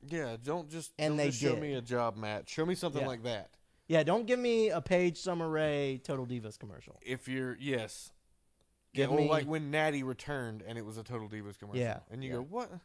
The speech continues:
Speaker 1: Why'd you
Speaker 2: Yeah.
Speaker 1: keep her off T V for that? So you can promote your stupid
Speaker 2: Um,
Speaker 1: fucking show on E that I'm addicted to?"
Speaker 2: Yeah, I need to watch season five still. Uh, Sheamus, Rusev versus Ziggler, Ryder. I don't remember what happened.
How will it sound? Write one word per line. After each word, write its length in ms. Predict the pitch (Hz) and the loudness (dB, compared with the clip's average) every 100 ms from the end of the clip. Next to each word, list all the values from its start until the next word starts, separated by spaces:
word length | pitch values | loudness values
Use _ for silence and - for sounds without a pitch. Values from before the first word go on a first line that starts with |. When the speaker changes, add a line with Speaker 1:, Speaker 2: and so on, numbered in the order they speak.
| _ _ _ _ | _ _ _ _
Speaker 1:
Why'd 260 | 185 226 | -2 -2
you 80 | 220 | 0
Speaker 2:
Yeah. 60 | 220 | -2
Speaker 1:
keep 160 | 226 | -2
her 100 | 220 | -4
off 140 | 220 196 | -4 -4
T 140 | 226 | -6
V 140 | 220 220 | -4 -6
for 140 | 196 | -4
that? 420 | 180 208 202 117 - | -4 -2 -4 -8 -10
So 100 | 131 | -10
you 60 | |
can 120 | 123 | -8
promote 340 | 117 139 170 151 | -8 -4 -4 -4
your 80 | 127 | -6
stupid 300 | 120 185 165 | -6 -6 -6
Speaker 2:
Um, 40 | |
Speaker 1:
fucking 260 | 185 185 156 | -4 -6 -6
show 240 | - 175 | -4 -2
on 140 | 175 156 | -2 -4
E 240 | 143 196 | -6 -6
that 160 | 185 135 | -4 -2
I'm 180 | 139 160 | -2 -2
addicted 400 | 151 170 180 175 | -4 -6 -8 -10
to?" 220 | 208 214 _ _ _ _ _ _ _ _ _ - | -8 -8 _ _ _ _ _ _ _ _ _ 0
Speaker 2:
Yeah, 220 | 135 135 - | 2 0 -2
I 120 | 123 | -2
need 160 | 127 | 0
to 80 | 123 | 2
watch 240 | 120 117 - | 2 0 -2
season 240 | 117 113 | -8 -6
five 260 | 113 110 - | -6 -6 -6
still. 220 | - - _ _ _ _ _ | -10 -12 _ _ _ _ _
Uh, 640 | - 135 135 135 131 127 123 _ - _ _ _ _ _ _ | 2 4 6 6 6 4 0 _ -20 _ _ _ _ _ _
Sheamus, 440 | - 180 190 180 | 4 6 6 4
Rusev 400 | 180 170 180 170 | 2 2 4 4
versus 260 | 147 123 127 | 2 0 0
Ziggler, 260 | 135 135 | 2 2
Ryder. 400 | 127 131 135 131 113 | 2 2 0 0 -2
I 60 | |
don't 180 | 120 110 | -4 -6
remember 280 | 117 117 117 | -6 -6 -4
what 120 | 117 | -4
happened. 440 | 117 117 113 113 | -2 -2 -4 -8